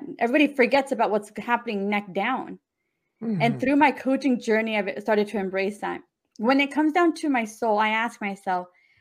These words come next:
Speaker 1: "How am I really feeling in this moment?" Because I've been so detached from my emotions, not able to feel what I was actually feeling in that moment. Like, I cry really easily and I laugh, but is that really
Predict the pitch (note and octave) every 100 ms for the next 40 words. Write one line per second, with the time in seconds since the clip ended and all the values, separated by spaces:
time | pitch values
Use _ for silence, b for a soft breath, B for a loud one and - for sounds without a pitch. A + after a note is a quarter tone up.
0 | _ - D4+ E4+ C4 C4 B3 G#3+ C4+ C#4+
1 | - A#3+ A#3 A3+ G3+ G3 F#3 F#3 F3+ F3+
2 | D#3 - F#3 G#3+ B3 B3 B3+ B3 - D4
3 | G#3+ B3+ - - B3 A#3 - A#3 A3 G3+
4 | F#3+ F#3 G#3+ G#3 F#3+ - - - _ _
5 | _ _ _ _ A3+ C#4 C#4 B3 B3 B3
6 | G#3+ - B3+ C4 A#3+ G3 F#3+ G#3+ _ _
7 | _ _ _ _ _ _ G2+ - _ _
8 | _ - G3 B3 A#3+ A3+ A3 A3 G#3+ A3
9 | G#3 A#3+ A3+ G3 F#3 G#3 F#3+ F#3+ G3+ G#3+
10 | - A#3 C4 D4+ D4+ D4 D4+ A#3+ G3+ G3
11 | G#3+ F#3+ F#3+ _ _ _ _ _ _ -
12 | B3 A3 G3+ A#3+ A3+ A#3 A#3